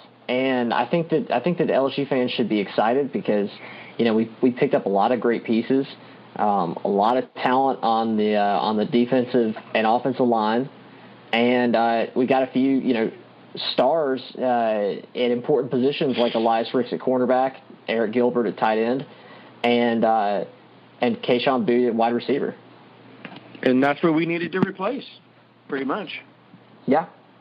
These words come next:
Speaker 2: That and the D line.
Speaker 1: Yeah, exactly. And we've got
Speaker 2: So, yeah,
Speaker 1: two
Speaker 2: I think
Speaker 1: stud defensive linemen.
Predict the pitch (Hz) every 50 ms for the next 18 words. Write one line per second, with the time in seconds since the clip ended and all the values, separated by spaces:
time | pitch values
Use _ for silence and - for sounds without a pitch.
0 | - - - - 139 139 156 165 156 151 127 139 180 214 180 139 131 147 160 -
1 | _ _ _ - - - - - - - - - 131 139 139 127 123 120 - -
2 | 120 - - - _ _ _ _ _ _ _ _ - - _ _ _ _ _ _
3 | - - 139 147 147 120 170 143 127 120 127 135 165 180 156 156 - - 160 147
4 | 147 147 127 147 - 160 156 151 156 139 131 135 170 185 107 76 -